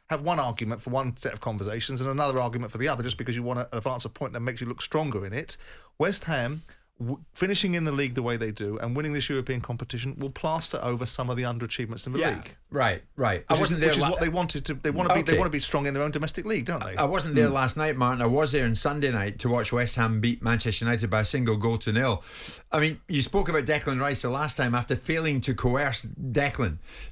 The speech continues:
Speaker 2: to, to continue to play for the Republic of Ireland.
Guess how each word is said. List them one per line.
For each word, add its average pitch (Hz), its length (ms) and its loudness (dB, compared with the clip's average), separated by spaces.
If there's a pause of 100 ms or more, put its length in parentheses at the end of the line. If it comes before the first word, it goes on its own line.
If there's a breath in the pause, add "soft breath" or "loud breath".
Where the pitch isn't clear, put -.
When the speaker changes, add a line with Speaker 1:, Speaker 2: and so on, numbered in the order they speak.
(240 loud breath)
Speaker 2:
to, 120 220 6
to 117 160 2
continue 127 400 2
to 110 100 2
play 131 180 2
for 123 120 0
the 113 80 4
Republic 120 380 2
of 98 80 2
Ireland. 113 460 0